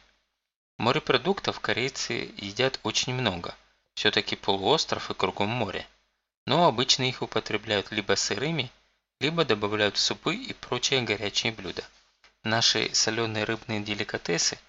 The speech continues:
для них сущая пытка, слишком солоно. Рыба есть, рыбу не солят.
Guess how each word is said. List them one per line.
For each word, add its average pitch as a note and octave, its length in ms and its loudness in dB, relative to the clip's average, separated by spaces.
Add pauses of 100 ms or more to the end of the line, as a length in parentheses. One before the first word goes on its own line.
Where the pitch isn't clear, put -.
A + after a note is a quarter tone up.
(200)
для G#2 180 0
них C3 280 -2
сущая - 540 0
пытка, - 440 -8 (300)
слишком B2+ 540 0
солоно. F#2+ 560 -2 (1200)
Рыба G#2 400 2
есть, C#3 420 -2
рыбу F#2+ 320 -2
не F#2 120 0
солят. - 540 -2